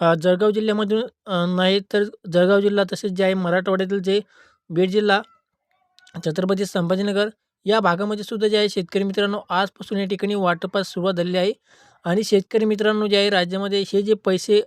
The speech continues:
अ, शेतकऱ्यांच्या खात्यामध्ये जमा होत आहे, तर हे पैसे,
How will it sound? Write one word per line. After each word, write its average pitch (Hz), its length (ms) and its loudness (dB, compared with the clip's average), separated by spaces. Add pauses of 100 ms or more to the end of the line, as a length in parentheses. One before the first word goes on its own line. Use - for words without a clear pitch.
अ, 170 260 2
शेतकऱ्यांच्या 202 540 -4
खात्यामध्ये 196 440 -2
जमा 175 260 -2
होत 180 140 -2
आहे, 170 240 -2 (520)
तर 196 60 2
हे 208 200 2
पैसे, 208 420 2